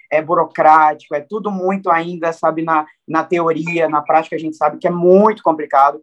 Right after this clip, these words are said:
E assim, convivendo com meu primo, eu fui desconstruindo ao longo dos anos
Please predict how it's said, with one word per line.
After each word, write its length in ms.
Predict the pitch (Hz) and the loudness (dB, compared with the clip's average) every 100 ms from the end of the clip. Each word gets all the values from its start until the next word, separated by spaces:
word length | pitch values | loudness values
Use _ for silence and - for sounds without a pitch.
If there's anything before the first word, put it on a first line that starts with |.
| _ - | _ -4
E 100 | 143 | -2
assim, 220 | 165 160 | -2 -2
convivendo 600 | 180 202 208 156 180 196 | 0 2 2 2 2 0
com 80 | 180 | -4
meu 200 | 160 156 | -4 -4
primo, 180 | 165 180 | -4 -4
eu 80 | |
fui 140 | 175 190 | -2 -6
desconstruindo 1120 | - - 202 196 - 185 175 180 208 160 156 | -4 -4 -4 -4 -2 2 2 2 -2 -4 0
ao 180 | 151 170 | 4 4
longo 400 | 175 175 202 185 | 4 2 2 -2
dos 260 | 165 151 147 | -8 -4 -2
anos 300 | 175 175 | -2 -4